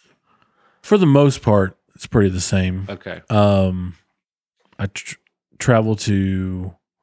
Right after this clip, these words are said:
Speaker 1: well, my parents live in South Carolina,
Speaker 2: Mm.
Speaker 1: and so does my brother's family. So this week I'm gonna go, well, Thanksgiving week, I'm gonna go there, hang out for a bit,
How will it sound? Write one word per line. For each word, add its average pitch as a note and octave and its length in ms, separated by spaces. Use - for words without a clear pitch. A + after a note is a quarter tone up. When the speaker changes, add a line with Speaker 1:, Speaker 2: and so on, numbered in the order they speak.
Speaker 1:
well, G2+ 180
my F#2+ 60
parents A#2+ 320
live G2+ 80
in F#2 80
South G2 280
Carolina, F#2 460
Speaker 2:
Mm. F#2 260
Speaker 1:
and G2 120
so A#2 100
does G2 100
my F#2+ 120
brother's F#2+ 280
family. F#2 380
So A#2+ 460
this A#2 200
week A2+ 240
I'm G#2 140
gonna G2+ 180
go, F#2+ 380
well, F#2+ 140
Thanksgiving F#2+ 540
week, F#2+ 280
I'm - 60
gonna A2 140
go G#2 160
there, F#2+ 320
hang B2+ 240
out A#2 180
for A2 140
a G2+ 40
bit, G#2+ 260